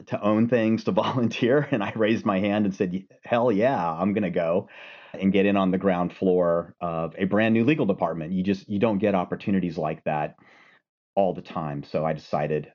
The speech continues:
that I was gonna take the risk and jump over.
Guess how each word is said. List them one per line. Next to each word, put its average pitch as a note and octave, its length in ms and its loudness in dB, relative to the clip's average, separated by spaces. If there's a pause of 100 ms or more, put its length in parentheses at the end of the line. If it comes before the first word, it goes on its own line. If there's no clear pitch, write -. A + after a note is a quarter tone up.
(140)
that D#2 140 -6
I D#2 60 -6
was D2 100 -8
gonna D#2 180 -8
take D#2 260 -10
the E2 100 -6
risk D#2 400 -4
and D#2+ 160 -8
jump D2 260 -8
over. D#2+ 460 -2